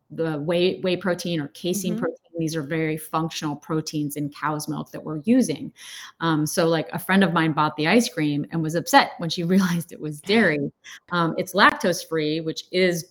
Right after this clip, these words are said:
Speaker 1: good, but for some, um, but it's still dairy protein. And so there's, there's gonna be a lot of confusion at terminology as we try to, like, figure it out, 'cause it's not vegan.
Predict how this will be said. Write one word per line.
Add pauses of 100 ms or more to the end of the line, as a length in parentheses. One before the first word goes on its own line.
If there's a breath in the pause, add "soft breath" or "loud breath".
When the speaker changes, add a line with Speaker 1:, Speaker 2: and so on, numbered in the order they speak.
(140)
Speaker 1:
good,
but
for
some, (320 loud breath)
um,
but
it's
still (100)
dairy
protein.
And
so
there's,
there's
gonna
be
a
lot
of
confusion
at
terminology
as
we
try
to,
like, (140)
figure
it
out,
'cause
it's
not
vegan.